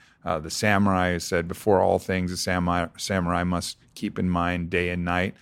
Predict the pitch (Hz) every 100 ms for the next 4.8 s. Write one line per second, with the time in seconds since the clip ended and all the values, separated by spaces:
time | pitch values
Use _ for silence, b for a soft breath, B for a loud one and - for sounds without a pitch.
0 | b - - 90 - 92 85 87 - 87
1 | 82 87 92 90 92 - b b b b
2 | _ _ - 113 160 143 110 135 135 107
3 | 90 101 98 - 113 104 104 98 87 87
4 | 85 82 87 90 90 92 82 85